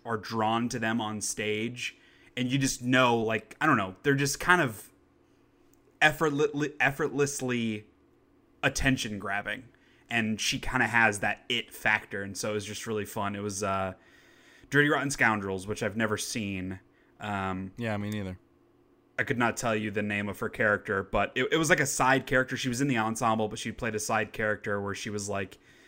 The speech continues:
Speaker 1: uh, this southern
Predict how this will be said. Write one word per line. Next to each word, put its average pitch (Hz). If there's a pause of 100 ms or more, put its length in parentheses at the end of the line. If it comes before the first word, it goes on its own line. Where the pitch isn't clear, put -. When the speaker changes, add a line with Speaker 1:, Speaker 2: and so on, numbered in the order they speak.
(360)
Speaker 1:
uh, 92 (260)
this 110
southern 104